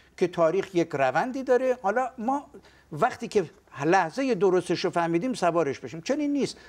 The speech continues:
تاریخ و آدماش می‌سازن. تاریخ بکر است، معنی ندارد، جهت ندارد، سو ندارد. اونو اینطوری می‌شه. چنانچه اگر اجازه می‌دید یک نکته دیگه هم عرض بکنم، بسیاری از اشتباه‌های اندیشه چپ که منم اون زمان، اه،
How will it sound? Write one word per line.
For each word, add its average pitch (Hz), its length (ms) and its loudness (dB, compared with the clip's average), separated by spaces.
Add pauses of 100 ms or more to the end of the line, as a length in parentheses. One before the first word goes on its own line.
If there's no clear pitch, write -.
(180)
تاریخ 220 420 0
و 226 40 4
آدماش 185 540 0
می‌سازن. 135 420 -6 (300)
تاریخ 175 360 2 (120)
بکر 233 280 2
است، 226 300 2 (200)
معنی 160 340 2
ندارد، 208 500 2
جهت 165 280 2 (100)
ندارد، 196 380 -2
سو 147 260 -6
ندارد. 208 460 0 (300)
اونو 240 200 0
اینطوری 170 400 0
می‌شه. 135 260 -4 (200)
چنانچه 214 440 0
اگر 175 200 2
اجازه 160 280 0
می‌دید 156 320 0
یک 196 200 0
نکته 147 260 -6
دیگه 143 380 -4
هم 135 120 -2
عرض 135 180 -4
بکنم، 196 380 -6 (380)
بسیاری 247 440 0
از 180 180 0
اشتباه‌های 160 800 0 (480)
اندیشه 156 760 -2
چپ - 360 -2
که 139 100 -10
منم 151 300 -2
اون 143 140 -4
زمان، 139 440 -2 (240)
اه، 127 220 -4